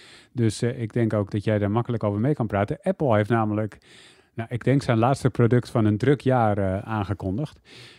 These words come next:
En dat, eh, dat is zijn eerste, het, het hoofdtelefoon onder eigen merk. Want ze hebben natuurlijk Beats, dus ze brengen meerdere keren per jaar hoofdtelefoons uit. Eh, maar deze keer is het onder eigen merk,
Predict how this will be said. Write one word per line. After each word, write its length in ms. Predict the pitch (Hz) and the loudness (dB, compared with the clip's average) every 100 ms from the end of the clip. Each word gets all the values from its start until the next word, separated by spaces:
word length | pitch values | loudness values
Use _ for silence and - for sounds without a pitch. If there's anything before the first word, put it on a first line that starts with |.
| _ _ | _ _
En 200 | 160 151 | 0 4
dat, 280 | 139 131 - | 4 2 2
eh, 200 | 131 123 | 2 2
dat 220 | 135 131 | 0 0
is 140 | 147 | -2
zijn 200 | - 131 | 0 0
eerste, 640 | 156 147 - - 110 104 113 - _ _ _ _ | 4 4 2 0 0 0 -4 -12 _ _ _ _
het, 280 | - 117 - 269 - | -12 -12 -12 -16 -8
het 400 | 131 113 - - | -4 -4 -6 -10
hoofdtelefoon 760 | 110 147 180 180 160 - 165 | 0 2 2 0 0 2 4
onder 240 | 165 151 147 | 4 2 0
eigen 360 | 151 143 135 | 0 0 2
merk. 300 | 143 190 147 | 4 4 0
Want 180 | - 90 | -4 -8
ze 60 | - | -4
hebben 180 | 92 95 | -2 -2
natuurlijk 300 | 92 87 85 | -4 -4 0
Beats, 380 | 120 - - | 0 0 -8
dus 200 | - - | -4 -4
ze 100 | - | -4
brengen 560 | 98 101 113 90 90 98 - | -4 -2 -2 -4 -8 -16 -12
meerdere 420 | 104 110 101 95 | -4 0 0 0
keren 240 | 107 98 | -4 -6
per 100 | 98 | -4
jaar 180 | 104 98 | -4 -2
hoofdtelefoons 600 | 90 104 107 92 92 85 | -2 -2 -4 -6 -8 -8
uit. 220 | 90 139 - - - - - | -10 -12 -16 -20 -20 -20 -14
Eh, 180 | - 120 | -4 0
maar 140 | 117 139 | 2 4
deze 200 | 170 156 | 2 4
keer 160 | 139 | 2
is 80 | 123 | 2
het 80 | - | -2
onder 180 | 127 127 | -4 -4
eigen 400 | 147 147 117 110 | -2 -2 0 2
merk, 380 | 156 120 - | 2 2 -2